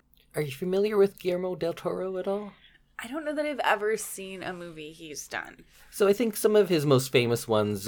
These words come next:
Speaker 1: are, like, Hellboy. Oh, actually, Hellboy was between Devil's Backbone and Pan's Labyrinth.
Speaker 2: Okay.
Speaker 1: So he did do something else.
Speaker 2: Hellboy is where the guy with his, like, big ram horns.
Speaker 1: Yeah.
Speaker 2: And he's red?
Speaker 1: Yes.
Speaker 2: Okay. I've seen
Speaker 1: Yeah,
Speaker 2: it.
Speaker 1: he's
Speaker 2: Again.
Speaker 1: some sort of boy from hell.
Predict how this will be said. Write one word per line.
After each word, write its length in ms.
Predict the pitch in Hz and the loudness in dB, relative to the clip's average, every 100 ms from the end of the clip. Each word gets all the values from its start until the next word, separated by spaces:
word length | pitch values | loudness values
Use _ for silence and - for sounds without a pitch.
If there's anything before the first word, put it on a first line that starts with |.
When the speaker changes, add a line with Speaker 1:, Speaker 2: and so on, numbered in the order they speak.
| 117 | -4
Speaker 1:
are, 300 | 104 98 92 | 2 4 4
like, 160 | 87 78 | 0 -2
Hellboy. 580 | - 113 110 107 104 101 | 0 2 4 4 2 2
Oh, 40 | 147 | 0
actually, 200 | 143 - | 2 0
Hellboy 320 | 131 113 98 | 2 4 2
was 160 | 85 85 | 2 -4
between 600 | - 85 95 78 78 76 - - | -6 -8 -6 -6 -8 -12 -14 -2
Devil's 320 | 101 87 87 | 0 0 -2
Backbone 480 | 87 80 - 78 78 | -2 -2 -4 -6 -6
and 260 | 80 76 | -6 -8
Pan's 300 | 78 76 65 | -8 -10 -8
Labyrinth. 420 | - - - - - | -8 -8 -10 -10 0
Speaker 2:
Okay. 300 | 294 311 214 | 0 2 4
Speaker 1:
So 80 | 123 | 4
he 100 | 117 | 6
did 160 | 104 85 | 2 0
do 80 | |
something 320 | 85 82 71 76 | -6 -8 -8 -8
else. 220 | 76 - - - - | -8 -10 -20 -18 -2
Speaker 2:
Hellboy 280 | 302 302 330 | 2 2 0
is 80 | 277 | 0
where 100 | 285 | -2
the 120 | 262 | -2
guy 460 | 202 202 202 202 202 | 0 2 4 6 4
with 220 | 196 190 | 4 0
his, 280 | 165 208 185 | -2 0 0
like, 200 | 180 160 | -4 2
big 320 | 202 180 170 _ _ 175 | 2 2 -6 _ _ -6
ram 380 | 196 185 180 196 | 0 2 0 -4
horns. 760 | 190 - 220 214 208 214 214 - | -8 -8 -6 -6 -10 -16 -12 0
Speaker 1:
Yeah. 400 | 139 151 101 73 - - | 4 6 4 -2 -10 -10
Speaker 2:
And 100 | 196 | -10
he's 160 | 185 | -8
red? 400 | 175 175 190 262 - - | -4 0 0 -4 -14 -6
Speaker 1:
Yes. 360 | 98 - - - - | -4 -4 -8 -16 -4
Speaker 2:
Okay. 280 | 196 202 - 190 - | -2 -2 -4 -10 0
I've 140 | 233 240 | 0 2
seen 220 | 220 269 | 0 2
Speaker 1:
Yeah, 40 | |
Speaker 2:
it. 60 | 381 | 4
Speaker 1:
he's 100 | 330 | 8
Speaker 2:
Again. 80 | 415 | 6
Speaker 1:
some 20 | 370 | 8
sort 200 | 247 156 | 6 6
of 100 | 101 | 6
boy 240 | 101 101 | 4 4
from 200 | - 87 | 2 -8
hell. 420 | 95 92 98 - | -6 -6 -8 -18